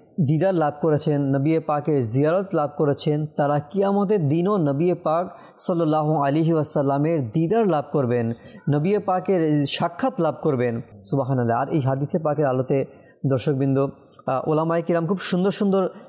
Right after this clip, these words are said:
কিছু মাদানী ফুল, এর থেকে কিছু শিক্ষণীয় বিষয়, আহ,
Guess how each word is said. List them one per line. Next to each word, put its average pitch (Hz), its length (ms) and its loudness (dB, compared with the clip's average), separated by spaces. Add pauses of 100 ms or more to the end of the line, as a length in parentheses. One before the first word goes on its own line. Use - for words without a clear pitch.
(100)
কিছু 160 180 -2
মাদানী 139 380 0
ফুল, 160 300 0
এর 156 200 0
থেকে 175 220 0
কিছু 175 220 0
শিক্ষণীয় 220 500 -2
বিষয়, 151 420 0 (340)
আহ, 139 160 0